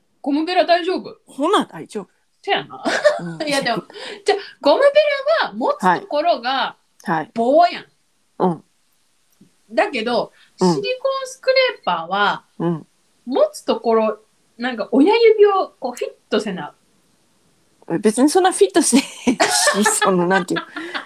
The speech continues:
Speaker 2: もう使って。まあ、もう、
Speaker 1: いや、
Speaker 2: 使って。
Speaker 1: だからさ、欲しいんよ。
Speaker 2: うん。
Speaker 1: だけど、
Speaker 2: だから買えへんかったんよね。
Speaker 1: 買えへんかったん。
Speaker 2: うん。だから送ったるから、今度な。
Speaker 1: <laughs>
Speaker 2: 無印行ったらな。買ってな。
Speaker 1: いや、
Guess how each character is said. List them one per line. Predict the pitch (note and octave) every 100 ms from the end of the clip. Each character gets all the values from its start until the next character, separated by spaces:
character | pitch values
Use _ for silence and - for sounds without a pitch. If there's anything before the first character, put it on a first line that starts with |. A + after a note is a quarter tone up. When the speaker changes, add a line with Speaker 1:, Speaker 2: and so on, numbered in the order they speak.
| - - A3
Speaker 2:
も | G#3+
う | -
使 | - - G#4+
っ |
て。 | - C5+ D#5 _ - G4+ -
ま | C#4
あ、 | B3
も | G#3 D#3+ D4+ D#4+ C#4+
う、 |
Speaker 1:
い |
や、 | -
Speaker 2:
使 | -
っ | -
て。 | - C5+ D#5 E5 - - - - B3+ D#4+ - - - -
Speaker 1:
だ | G#3+
か | F#3
ら |
さ、 | F#3 E3 -
欲 | E4+ E4+
し | - D#5 D#5+ F#4
い | G3
ん | D#3+
よ。 | C3+ - _
Speaker 2:
う | F3+
ん。 | F#3 E3 D#3+ -
Speaker 1:
だ | A3
け | F3+ G3+
ど、 |
Speaker 2:
だ | A#3+
か |
ら | C4+
買 | G4
え | C4+
へ |
ん |
か | F#3
っ | -
た | D#3
ん |
よ | D3+
ね。 | - F#3+
Speaker 1:
買 | F#4+ B4 C5 G4+
え | G#3+
へ |
ん | F#3
か | E3+ E3
っ | _
た | G3+
ん。 | D3 C#3+ _
Speaker 2:
う | -
ん。 | D#3+ D3+
だ | -
か | F3 D#3
ら |
送 | E3 -
っ | -
た | D4+
る | E4
か | F3+
ら、 | D3+
今 | - D#3+
度 | D#3
な。 | F3 E4 G4+
Speaker 1:
<laughs> | G#4 -
Speaker 2:
無 | F3
印 | F#3 F3 F3+
行 | E3
っ | -
た | A2
ら | -
な。 | G3 D4 - -
買 | A3+
っ | F#3
て | -
な。 | F#3+
Speaker 1:
い |
や、 | E4+